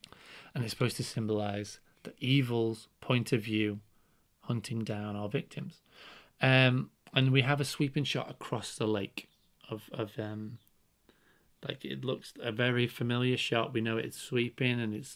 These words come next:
slowly coming across this lake and it's going towards a girl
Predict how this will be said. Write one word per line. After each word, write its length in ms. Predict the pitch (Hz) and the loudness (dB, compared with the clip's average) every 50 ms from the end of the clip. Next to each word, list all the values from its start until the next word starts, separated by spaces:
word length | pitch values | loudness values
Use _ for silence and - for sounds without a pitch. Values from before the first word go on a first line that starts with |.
| - - | -12 -6
slowly 380 | - 117 117 120 120 120 120 117 | -4 0 0 2 2 2 0 -2
coming 260 | - 123 120 120 123 | -2 -2 -4 -2 -4
across 380 | 123 - - 131 123 117 - | -4 -4 -4 -4 -4 -4 -6
this 180 | - 131 127 131 | -6 -6 -6 -6
lake 380 | 127 120 120 117 120 117 117 - | -4 -2 0 0 0 -2 -2 -6
and 80 | - | -10
it's 100 | - - | -10 -10
going 320 | - - 113 110 113 120 123 | -4 -2 0 0 2 0 0
towards 420 | - - 131 127 127 131 131 131 | 0 2 4 6 6 4 4 2
a 60 | 131 | 0
girl 460 | 127 - 131 123 120 120 120 123 123 | 2 4 4 4 6 4 2 0 -2